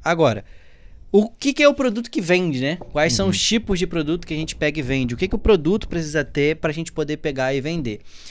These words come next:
Speaker 1: Existem três elementos básicos, né, muito comuns falado, né, no mercado de dropship, no mercado de e-commerce em estoque, que o primeiro deles é ideal que o produto ele esteja num mercado de massa, num mercado amplo, num mercado que tenha muitos potenciais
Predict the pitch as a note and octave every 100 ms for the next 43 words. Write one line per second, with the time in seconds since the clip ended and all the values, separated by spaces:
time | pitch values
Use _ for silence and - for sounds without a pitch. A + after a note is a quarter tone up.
0 | - - A3+ A3+ C#4 B3 B3 A#3 B3+ A#3+
1 | A3 G3+ A3 A#3 D#3 C3 D#3 F3 D3 -
2 | A#2+ B2+ B2+ C#3+ D3+ E3 C#3 A#2+ C3 D3
3 | - D3 C3 B2+ C3+ C3+ A#2+ B2 B2 B2
4 | B2 B2 A#2 A#2 - F3 E3+ B2+ B2 B2
5 | A#2+ B2 B2 A2+ A2+ C#3 D3+ - D3+ E3+
6 | F3+ - G#3 G#3 - - - - - -
7 | - - D#3 E3+ E3 D#3 E3+ D#3+ E3 E3+
8 | D#3 D3 - D#3 D3+ C#3 C#3+ D3 - C#3+
9 | C#3+ C#3+ C#3+ - C3 C3+ C#3 - - C3
10 | C#3 B2+ B2+ - - G#2+ A#2+ B2+ B2 B2
11 | B2 C3 - C#3 B2 A#2+ A#2+ A#2 B2 B2
12 | C3+ C3+ - C3+ C3 C#3 E3 E3+ F#3 -
13 | D3+ D3 C#3 D3 C#3+ -